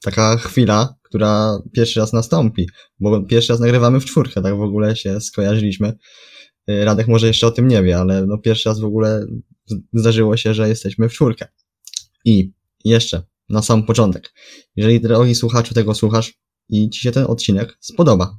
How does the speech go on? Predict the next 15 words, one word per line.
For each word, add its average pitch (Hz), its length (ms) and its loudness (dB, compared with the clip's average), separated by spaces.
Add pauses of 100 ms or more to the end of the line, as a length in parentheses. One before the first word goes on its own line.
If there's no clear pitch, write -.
bądź 95 180 -4
też 98 100 -4
przypadnie 95 400 -2
do 90 100 0
gustu, 92 360 -4 (360)
to - 80 -4
oczywiście 101 420 -4
nie 98 80 0
zapomnij 101 400 0
go 95 300 2
udostępnić 98 680 -2
i 92 180 0
oznaczyć 92 440 -4
nasze 87 260 -4 (440)
Instagramy. 110 600 2